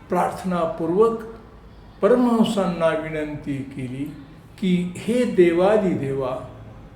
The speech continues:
आपण आम्हाला आमच्या पापकृत्याची जाणीव तर करून दिली, आमच्या अहमपणाची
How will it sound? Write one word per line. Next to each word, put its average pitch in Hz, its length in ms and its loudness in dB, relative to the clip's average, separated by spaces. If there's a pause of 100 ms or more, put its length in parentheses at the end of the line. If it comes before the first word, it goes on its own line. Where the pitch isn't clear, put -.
आपण 156 540 -4 (540)
आम्हाला 156 680 0 (300)
आमच्या 196 460 4
पापकृत्याची 190 1300 0
जाणीव 156 560 -4 (300)
तर 151 140 0
करून 175 480 2
दिली, 135 460 -4 (260)
आमच्या 180 420 4
अहमपणाची 185 1300 0